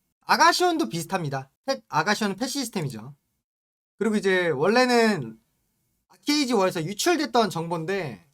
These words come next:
원래 이 펫의 추가 경험치가 있었는데 런칭 스펙에서는 이 추가 경험치는 빠진 거를 좀 알 수가 있어요.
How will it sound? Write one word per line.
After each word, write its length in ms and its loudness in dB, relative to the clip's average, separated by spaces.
원래 160 -2
이 100 0
펫의 480 -2
추가 320 6
경험치가 640 0
있었는데 580 -6
런칭 800 -2
스펙에서는 800 -2
이 120 -6
추가 280 2
경험치는 520 0
빠진 260 2
거를 360 -2
좀 120 -10
알 100 -8
수가 200 -8
있어요. 340 -16